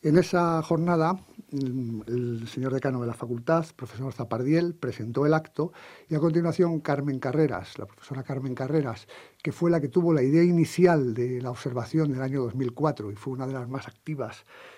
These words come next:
en la organización y preparación de esa jornada, pues,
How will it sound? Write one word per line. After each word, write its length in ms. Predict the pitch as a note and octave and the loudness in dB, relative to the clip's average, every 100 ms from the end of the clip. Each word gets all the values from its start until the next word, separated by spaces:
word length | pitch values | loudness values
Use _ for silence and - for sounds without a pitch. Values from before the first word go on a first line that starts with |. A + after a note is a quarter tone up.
| - | -8
en 180 | C3+ C3 | -4 -4
la 60 | |
organización 580 | B2+ C3 B2+ A#2 C3 C#3+ | -4 -4 -6 -6 -4 -4
y 60 | C3+ | -4
preparación 560 | B2 A#2+ A#2 - C#3+ | -6 -4 -6 -4 -6
de 80 | C3+ | -6
esa 100 | B2+ | -8
jornada, 480 | C#3+ D3 D#3+ C3+ C#3 _ _ _ _ _ _ _ | -6 -2 -2 -2 -6 _ _ _ _ _ _ _
pues, 200 | - D3+ | -2 -2